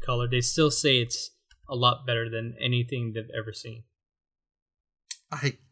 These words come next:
Speaker 2: guess.
Speaker 1: Yeah, I think
Speaker 2: Huh.
Speaker 1: the only way to get the best out of, uh, World of Color is if you go early to get the, um, the passes for the s-, uh, the, the good section. I can't remember what color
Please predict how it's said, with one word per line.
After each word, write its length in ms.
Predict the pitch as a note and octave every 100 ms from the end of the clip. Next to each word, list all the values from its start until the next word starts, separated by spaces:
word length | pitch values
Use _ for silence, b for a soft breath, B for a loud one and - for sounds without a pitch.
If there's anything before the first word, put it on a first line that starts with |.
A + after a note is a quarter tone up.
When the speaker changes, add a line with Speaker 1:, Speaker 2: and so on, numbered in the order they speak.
| -
Speaker 2:
guess. 1000 | A2+ A#2 A#2 F2+ F#2+ B2 - - - - _ _ - _ - _ _ _ _ _ _ _ _ -
Speaker 1:
Yeah, 180 | D#3+ C#3+
I 80 | D3
think 180 | G#3 G#3+
Speaker 2:
Huh. 60 | A3
Speaker 1:
the 40 |
only 180 | G3 G3+
way 280 | E3 E3+ F3
to 140 | D3+
get 280 | C#3+ C#3+ -
the 100 | B2+
best 640 | A#2+ B2+ C3 - - - _ -
out 220 | B2 B2+
of, 220 | C3+ B2+ B2 - _ _
uh, 460 | A2+ A2+ A2 A2+ A#2+ -
World 300 | B2 C3+ C3
of 80 | A#2+
Color 260 | C3+ D#3+
is 240 | D#3+ A#2+ C3+
if 160 | A#2+
you 120 | A#2+
go 320 | A#2 A#2+ B2 -
early 800 | A#2 A#2+ B2 A#2+ A#2+ A#2 A#2 - _ _ _ _ _ _ -
to 120 | -
get 300 | A#2+ A#2+ A#2+
the, 380 | - A2 G#2+ G#2+
um, 400 | A2 G#2+ G#2 G#2+ - -
the 80 | A#2
passes 600 | - B2 A#2 B2+ A2+ -
for 680 | - A#2 A2+ A2 G#2+ G#2+ - _ _ -
the 60 | A#2+
s-, 140 | - - C#3
uh, 140 | A#2
the, 280 | A2+ A2+ A2+
the 100 | A2+
good 200 | A#2 B2
section. 440 | - A2+ - B2 A2+
I 80 |
can't 260 | A2+ D#3 -
remember 400 | D3 C3+ C3 B2+
what 200 | A#2 A2+
color 260 | - B2+